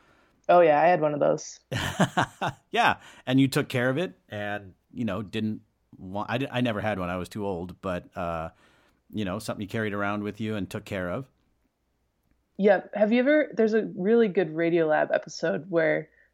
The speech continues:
Speaker 1: they're talking about, um, Furbies, and they have kids hold, I think it's like a hamster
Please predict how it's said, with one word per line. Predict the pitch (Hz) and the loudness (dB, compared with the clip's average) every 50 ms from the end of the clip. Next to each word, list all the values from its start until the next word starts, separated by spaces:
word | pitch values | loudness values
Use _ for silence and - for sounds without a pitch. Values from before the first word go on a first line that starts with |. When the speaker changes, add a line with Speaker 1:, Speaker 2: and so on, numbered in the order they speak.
| _ - | _ 0
Speaker 1:
they're | 180 175 | 0 0
talking | 175 - 165 160 - 180 170 165 | 2 2 0 0 -2 -4 -4 -2
about, | 156 151 160 156 156 156 156 - - _ _ | 0 2 4 4 4 4 2 0 -6 _ _
um, | 170 160 156 156 147 147 147 151 - - _ _ _ - | 0 2 2 0 0 -2 -6 -8 -10 -12 _ _ _ -20
Furbies, | - - 170 165 160 175 226 240 269 294 - - - - - - _ _ _ - | -8 -4 -2 -2 0 0 0 0 0 -2 -4 -10 -16 -18 -20 -20 _ _ _ 2
and | 180 175 170 165 160 156 156 151 151 170 170 _ _ _ _ _ _ _ | 4 4 6 4 4 2 2 -2 -4 -6 -10 _ _ _ _ _ _ _
they | - 156 147 175 165 160 160 156 156 156 156 156 - - | -6 2 6 6 6 8 6 4 4 4 2 0 0 -2
have | - 165 160 - - | -2 0 0 -2 -2
kids | - - 170 165 160 151 - 202 - - - - | -6 -4 -2 -2 -2 -4 -6 -10 -14 -16 -18 -18
hold, | - - - - 170 165 160 156 156 156 156 147 - | -20 -4 2 4 4 6 6 6 4 4 2 0 -4
I | - - _ _ _ _ - - - | -6 -8 _ _ _ _ -20 -12 -8
think | - 262 269 | -6 -4 -4
it's | 302 285 - - | -4 -4 -2 -4
like | 160 - | -4 -4
a | 143 - - - | -8 -14 -8 -4
hamster | 180 170 170 165 - - - 190 196 202 208 202 | -4 -4 -4 -4 -4 -2 0 0 2 0 -2 -4